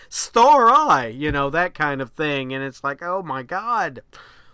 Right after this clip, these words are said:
What?" And they're fighting this ghost in the park. I don't know what, maybe it was Coney Island or, I don't know. I don't remember, <laughs> but it was bad. <laughs> It is very bad.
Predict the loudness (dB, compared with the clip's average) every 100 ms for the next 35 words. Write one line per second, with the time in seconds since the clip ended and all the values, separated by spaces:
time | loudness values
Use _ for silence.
0 | _ -4 -2 -2 -4 -4 0 2 2 -2
1 | -6 -6 -8 -4 -2 -2 -6 -10 -8 -6
2 | -6 2 2 4 0 -2 -6 0 0 0
3 | -4 -4 -6 -6 -10 -6 -6 -6 -10 -8
4 | -8 -2 -2 0 -4 -4 -4 -4 _ -6
5 | -2 -2 -2 -6 -8 _ -20 -6 0 0
6 | 0 -2 -2 -4 -6 -10 _ _ -20 -2
7 | 0 0 -2 -4 -4 -2 2 2 2 -2
8 | -8 -10 -10 -20 _ -20 -20 -20 -20 -20
9 | -14 -2 -2 0 -6 -10 -16 -8 0 0
10 | 0 -4 -6 -4 -4 -6 -10 -18